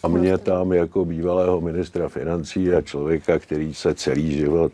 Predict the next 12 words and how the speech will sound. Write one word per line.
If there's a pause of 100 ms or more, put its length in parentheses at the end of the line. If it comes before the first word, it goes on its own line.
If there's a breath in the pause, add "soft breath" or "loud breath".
(100)
eh,
věnoval
veřejným
rozpočtům, (640 loud breath)
tak
mě
tam
zejména
trápí
ta
finanční
nerovnováha.